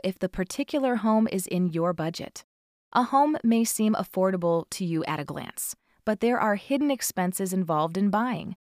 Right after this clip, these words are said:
These expenses may lead you into financial problems. The actual cost of the home will always end up being more than the selling cost indicates,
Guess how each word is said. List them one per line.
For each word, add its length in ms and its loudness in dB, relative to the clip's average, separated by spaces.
These 240 2
expenses 580 -2
may 240 0
lead 340 -2
you 100 -4
into 240 -6
financial 500 0
problems. 640 -6
The 160 -2
actual 460 0
cost 360 -2
of 120 -6
the 80 -2
home 340 -2
will 340 0
always 540 2
end 220 0
up 200 0
being 280 -2
more 340 2
than 160 -2
the 80 -2
selling 400 0
cost 400 -4
indicates, 640 -4